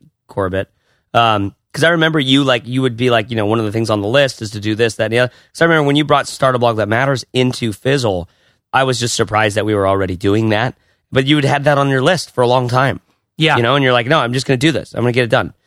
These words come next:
Speaker 1: Um, and, and so that made a lot of sense that, that there were, that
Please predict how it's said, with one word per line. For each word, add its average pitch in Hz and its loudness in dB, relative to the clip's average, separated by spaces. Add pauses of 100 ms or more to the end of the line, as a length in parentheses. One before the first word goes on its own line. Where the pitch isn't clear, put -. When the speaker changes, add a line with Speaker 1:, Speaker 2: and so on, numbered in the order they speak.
(300)
Speaker 1:
Um, 113 0
and, 120 0 (380)
and 143 0
so 143 -2
that 170 2
made 180 0
a 165 2
lot 156 0
of 139 -4
sense 151 0
that, 123 -2
that 123 2
there 127 0
were, 127 0
that 127 0